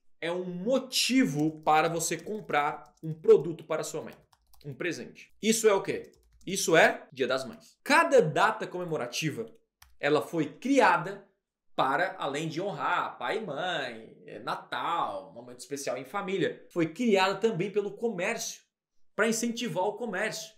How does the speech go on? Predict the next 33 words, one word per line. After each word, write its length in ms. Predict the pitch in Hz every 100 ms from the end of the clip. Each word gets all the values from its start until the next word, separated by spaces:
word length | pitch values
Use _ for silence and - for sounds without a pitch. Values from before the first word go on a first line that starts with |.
| -
Então, 440 | 196 160 233 220 -
eles 320 | 226 226 220
criaram 720 | - 220 208 233 311 277 220
um 140 | 202 180
motivo 1080 | 175 151 - - - 196 247 247 311 - -
pra 160 | 196
pessoa 480 | - 180 - 185 185
comprar. 680 | - 160 127 - 147 - - _ _
Criaram 600 | - 156 208 247 233 220
um 80 | 202
motivo 440 | 180 151 - 214 202
pra 120 | 190
pessoa 320 | 160 - 185
se 100 | -
tornar 320 | 170 151 165
um 160 | 170 139
lead. 500 | 147 156 - - _
Quando 220 | - 277 269
eu 180 | 208
entro 180 | 202 -
na 120 | 170
sua 400 | 160 - 180 -
página, 520 | 147 139 139 113 95 - _ _ _ -
eu 160 | - 180
preciso 440 | 185 190 190 175
de 100 | 156
um 60 | 185
motivo 840 | 180 165 - - - 208 165 170
muito 600 | 156 156 202 214 - 190
forte. 760 | 160 - - 135 101 - - - _
Crie 420 | 208 233 233 226 -
uma 140 | 180
promoção. 480 | 180 170 160 123